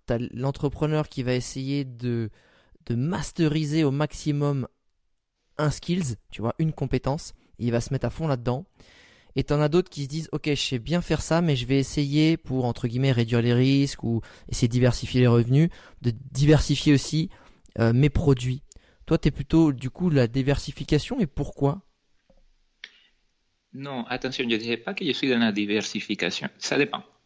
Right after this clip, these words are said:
Speaker 2: Je serais pour un master, oui, mais un style et une caractéristique. Par exemple, moi, je suis expert dans la peinture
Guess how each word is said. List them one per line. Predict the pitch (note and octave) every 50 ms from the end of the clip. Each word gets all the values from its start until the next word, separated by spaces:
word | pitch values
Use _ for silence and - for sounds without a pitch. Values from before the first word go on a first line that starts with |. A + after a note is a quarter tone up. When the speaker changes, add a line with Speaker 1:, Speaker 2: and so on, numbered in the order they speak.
| _ _ _ - - - - _ _
Speaker 2:
Je | A2+ G#2+ A2 A#2 A#2+
serais | A#2+ - - B2 A#2+ C#3 D3+
pour | D3+ _ _ C3 B2+ A#2+
un | A2+ A2 G#2 G#2+ A2 - - - _ _ - _ - - _ _ _
master, | - A2+ A#2+ C3 C3 - - - B2+ C#3+ F3 F#3+ F#3+ - _ _ _ _
oui, | - G#2+ B2+ C#3+ F#3+ A3 - _ _ _ _ _ _ _ _ _ _
mais | A2 A#2 A#2 B2+ C#3+ D#3+ - - _ -
un | A#2 B2+
style | B2 - - - C3 C3 D3+ F3 C#3+ A2+ A#2 - - _ _ _ _ _ _ _
et | - A2
une | A2+ A#2+ A#2+
caractéristique. | - A#2+ A2+ A2 - A2 G#2+ G#2+ - - G2 -
Par | - G#2+ F#2+
exemple, | G#2 - B2 A2+ G#2 G#2
moi, | G2+ G#2 G2+ A2+ B2+ D3+ F3+ - _ _ _ _ _ _ _ -
je | G#2+
suis | - - A2+
expert | G#2+ G2+ - - A#2+ B2 C#3+ D3+ D3 - _
dans | - A#2 A2
la | G#2+ G#2+
peinture | - G#2+ G#2 G#2 - B2 B2 C3 D#3